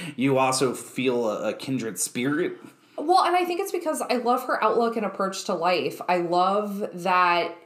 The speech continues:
Speaker 2: she has this commitment to, she's just passionate about, she's passionate about music.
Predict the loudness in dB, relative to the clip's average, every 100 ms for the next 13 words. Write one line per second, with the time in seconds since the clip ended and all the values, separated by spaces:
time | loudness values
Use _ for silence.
0 | _ -10 -8 -4 -4 2 2 2 -4 -4
1 | -4 -4 -2 -2 -4 -4 -4 -4 -4 0
2 | 0 -2 -2 -2 -2 -4 -2 -2 0 2
3 | 2 2 -2 -6 -6 -4 -2 0 0 -2
4 | -4 -4 -4 -8